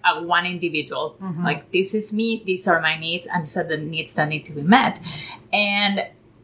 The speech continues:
Speaker 1: again, through life and just have been in different spaces with folks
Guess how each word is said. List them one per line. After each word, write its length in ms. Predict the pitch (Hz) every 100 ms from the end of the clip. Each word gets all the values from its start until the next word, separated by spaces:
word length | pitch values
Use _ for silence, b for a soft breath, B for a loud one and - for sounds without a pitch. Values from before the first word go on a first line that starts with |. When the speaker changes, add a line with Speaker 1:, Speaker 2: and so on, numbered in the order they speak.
| - _
Speaker 1:
again, 440 | 208 - 233 240 202
through 260 | - 202
life 420 | 175 160 208 214 202
and 120 | 175
just 200 | 170 -
have 240 | 170 170
been 220 | 185 190 185
in 140 | 170
different 460 | 180 190 202 170 151
spaces 720 | - - 190 214 247 254 -
with 180 | 240 -
folks 480 | 220 214 220 -